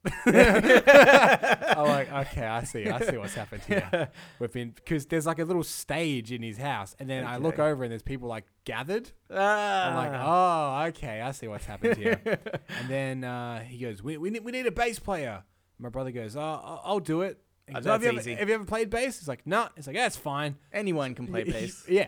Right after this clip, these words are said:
Speaker 1: so he
Speaker 2: Boom,
Speaker 1: just
Speaker 2: boom,
Speaker 1: did,
Speaker 2: boom,
Speaker 1: yeah.
Speaker 2: boom, boom, boom, whatever.
Speaker 1: <laughs> So, uh, I had to give a performance in front of my family, Nelson, playing guitar. So
Speaker 2: Okay, how'd you go? Was it like,
Speaker 1: It was
Speaker 2: "Hey,
Speaker 1: a
Speaker 2: do you know one of these three songs?" And he's like, "Nope." And you're like,
Speaker 1: Well,
Speaker 2: "Well." <laughs>
Speaker 1: I, I made the joke that turned into our performance, which is when you don't know what to do, you say,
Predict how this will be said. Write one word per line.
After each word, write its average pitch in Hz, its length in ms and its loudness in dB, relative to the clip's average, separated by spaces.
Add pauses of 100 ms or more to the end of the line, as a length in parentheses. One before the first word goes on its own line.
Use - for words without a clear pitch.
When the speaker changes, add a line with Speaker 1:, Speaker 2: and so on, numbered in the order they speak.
Speaker 1:
so 156 180 -2
he 151 160 -2
Speaker 2:
Boom, 135 140 -2
Speaker 1:
just 113 120 -4
Speaker 2:
boom, 147 140 -2
Speaker 1:
did, 117 100 -4
Speaker 2:
boom, 120 100 -4
Speaker 1:
yeah. - 120 -2
Speaker 2:
boom, 120 140 -6
boom, 120 280 4
boom, 110 220 -12 (100)
whatever. 107 440 -8
Speaker 1:
<laughs> - 40 -20 (380)
So, 160 240 0
uh, 160 40 2
I 160 300 0
had 170 180 -6
to 156 240 -4
give 151 220 -2
a 151 120 0
performance 151 460 -6
in 147 80 -10
front 151 140 -8
of 147 40 -8
my 147 120 -8
family, 143 540 -8
Nelson, 113 300 -12
playing 123 220 -14
guitar. 123 340 -14
So 117 240 -18 (180)
Speaker 2:
Okay, 139 400 -12
how'd 156 200 -10
you 160 80 -12
go? 156 240 -6 (180)
Was 185 160 0
it 190 140 -2
like, 170 180 -2
Speaker 1:
It 294 100 -2
was 202 80 6
Speaker 2:
"Hey, 190 120 4
Speaker 1:
a - 20 -6
Speaker 2:
do 196 80 -6
you 208 140 -4
know 208 120 -4
one 185 200 -2
of 170 100 -8
these 175 180 -4
three 175 200 -6
songs?" 170 320 -8
And 147 80 -8
he's 135 100 -8
like, 131 200 -6
"Nope." 135 360 -4
And 180 100 -2
you're 185 80 4
like, 185 200 2
Speaker 1:
Well, 170 500 0
Speaker 2:
"Well." 254 100 4 (200)
<laughs> - 100 -16
Speaker 1:
I, 165 280 -4
I - 20 -2
made 175 320 -4
the 160 80 -4
joke 135 400 0
that 127 120 -12
turned 139 280 -8
into 120 240 -8
our 113 80 -4
performance, 113 560 -8
which 110 180 -12
is 98 160 -10
when 110 120 -12
you 107 80 -12
don't 120 140 -8
know 113 80 -14
what 110 120 -12
to 101 80 -20
do, 104 80 -14
you 95 200 -12
say, 92 360 -12